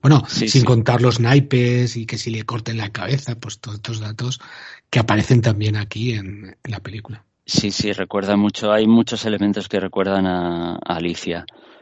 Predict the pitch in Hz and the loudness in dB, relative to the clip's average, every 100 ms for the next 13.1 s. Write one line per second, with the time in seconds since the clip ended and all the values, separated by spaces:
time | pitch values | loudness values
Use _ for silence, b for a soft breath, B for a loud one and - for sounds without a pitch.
0 | B - 101 - 113 101 101 - 117 113 | B -4 -2 2 4 4 2 0 2 2
1 | 113 104 92 92 110 107 92 87 87 92 | 2 2 0 0 0 0 -2 -4 -4 -2
2 | 85 85 80 82 85 82 98 104 92 90 | -2 -2 -2 -4 -4 -4 -4 -2 0 0
3 | 87 85 87 95 120 113 85 - - 85 | -2 -4 0 2 2 0 -6 -8 -4 -2
4 | 80 80 73 - 78 73 76 73 73 67 | 0 0 -2 -2 -2 -2 -4 -4 -2 0
5 | 113 127 - - - - - 85 78 76 | -2 -4 -6 -8 -12 -20 -14 -10 -10 -12
6 | 92 98 85 87 85 82 82 78 - - | -6 -2 0 2 0 0 0 -2 -4 0
7 | 113 - - - - - - - - - | 0 -2 -6 -4 -4 -4 -6 -6 -10 -16
8 | - - - - B B B B B B | -16 -20 -20 -8 B B B B B B
9 | B B B B B - - - 104 104 | B B B B B -6 -4 0 4 4
10 | 104 104 - - 127 113 - - - - | 4 2 0 2 4 4 0 -6 -8 -8
11 | - - - - 104 101 104 95 104 110 | -8 -6 -2 2 4 4 2 2 4 6
12 | 117 131 139 131 147 143 113 107 107 101 | 6 6 6 4 2 2 0 0 0 0